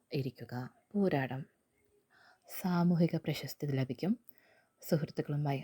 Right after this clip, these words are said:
അഭിപ്രായ ഭിന്നത ഉണ്ടാവാൻ സാധ്യതയുണ്ട്. പരിഹാരത്തിന് ദേവീക്ഷേത്രം സന്ദർശിക്കുക. ഉത്രാടം. മാന്യരുടെ പിന്തുണ ലഭിക്കും. തൊഴിൽ രംഗത്ത് സമ്മർദ്ദത്തിന് സാധ്യത.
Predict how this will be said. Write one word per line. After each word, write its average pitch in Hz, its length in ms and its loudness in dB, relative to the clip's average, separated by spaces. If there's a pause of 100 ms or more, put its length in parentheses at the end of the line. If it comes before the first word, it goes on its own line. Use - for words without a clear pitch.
(120)
അഭിപ്രായ 151 460 0
ഭിന്നത 135 360 2
ഉണ്ടാവാൻ 135 400 0
സാധ്യതയുണ്ട്. 127 800 0 (640)
പരിഹാരത്തിന് 131 680 0 (400)
ദേവീക്ഷേത്രം 175 1000 0
സന്ദർശിക്കുക. - 960 -6 (1080)
ഉത്രാടം. 127 540 -2 (800)
മാന്യരുടെ 220 600 8
പിന്തുണ 160 500 0
ലഭിക്കും. 120 540 -4 (680)
തൊഴിൽ 143 260 4
രംഗത്ത് 143 540 -2 (140)
സമ്മർദ്ദത്തിന് 139 1000 0
സാധ്യത. 123 560 0